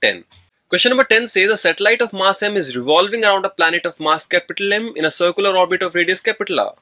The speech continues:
The additional energy to be provided to the satellite to transfer it into another circular orbit of radius two R is. Dear students, the energy of a satellite in an orbit can be written as minus g small m capital M by two R.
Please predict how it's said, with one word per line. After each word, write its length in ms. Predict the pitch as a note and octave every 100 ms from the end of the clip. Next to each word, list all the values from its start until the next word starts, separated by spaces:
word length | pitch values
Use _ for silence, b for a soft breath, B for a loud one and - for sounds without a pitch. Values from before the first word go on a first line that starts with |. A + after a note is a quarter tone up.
| _ b b b
The 140 | - D3+
additional 640 | D3+ F3 F3 - A#3 B3+
energy 440 | F#3 F#3+ F#3 B2 C3
to 100 | D3+
be 100 | E3
provided 480 | E3 D#3 E3 G3 G3+
to 80 |
the 80 | F3
satellite 560 | E3+ C#3+ - E3 G#2+ - -
to 80 |
transfer 680 | - - E3 F3 - - A3
it 220 | A#2 - -
into 300 | D3 E3 D#3
another 280 | D3 D#3+ G#3
circular 640 | - - G#3 G3+ A3+ G3+
orbit 300 | D3 A#2+ B2
of 160 | C3+ B2
radius 360 | B2 C#3 D3
two 200 | - A#2
R 200 | A2+ A2
is. 300 | G2 E2 - _ _ _
Dear 140 | B3 C#4
students, 360 | B3+ C#3 A3
the 140 | G#3 F#3
energy 320 | G3 G3 B3
of 80 | C4
a 60 |
satellite 440 | - G#3 G3 C3+ B2+
in 120 | C#3+
an 120 | C#3+
orbit 400 | D3 D#3 A#2+ -
can 200 | - F3+
be 80 | G3
written 300 | F3 D#3 B2+
as 260 | A2+ F3 D3
minus 500 | C#3 D#3 G3 G#3 D3+
g 340 | E3+ B2 D3+
small 360 | - - D3 D#3
m 160 | F#3 G3
capital 440 | D3 C3+ C3+ A#2+
M 160 | A2 A2
by 100 | A2
two 280 | - A#2+
R. 200 | A2+ B2+